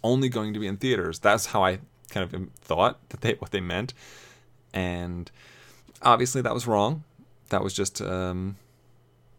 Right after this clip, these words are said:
I mean, it was a marketing tool that worked on me <laughs> and my, I don't know how old I was. What, I was probably, what, ten when Bra-, Brother Bear came out? It was, what, early two thousands?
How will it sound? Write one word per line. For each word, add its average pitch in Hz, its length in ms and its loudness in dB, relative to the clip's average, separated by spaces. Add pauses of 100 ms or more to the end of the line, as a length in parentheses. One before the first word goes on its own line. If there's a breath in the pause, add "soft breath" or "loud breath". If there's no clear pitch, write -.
I 85 40 -6
mean, 90 180 -2
it 85 40 -2
was 90 120 -4
a 92 60 -2
marketing 90 400 0
tool 98 260 4
that - 120 0
worked 95 260 2
on 90 180 0
me 135 320 0 (680 loud breath)
<laughs> - 800 -12
and 95 180 -4
my, 87 220 0
I 92 140 -6 (840 loud breath)
don't 87 120 -4
know 87 60 -2
how 95 120 2
old 87 180 4
I 85 40 2
was. 82 120 -2
What, - 160 -4 (160)
I - 160 -8
was - 120 -6
probably, 101 260 -2
what, - 140 -12
ten 104 300 -2
when 135 120 -2
Bra-, 80 160 0
Brother 73 340 -4
Bear 87 240 0
came - 300 -8
out? - 260 -6 (560)
It 120 60 -6
was, 113 140 -4
what, 90 220 -2
early 110 220 0
two 120 120 -12
thousands? 127 520 -6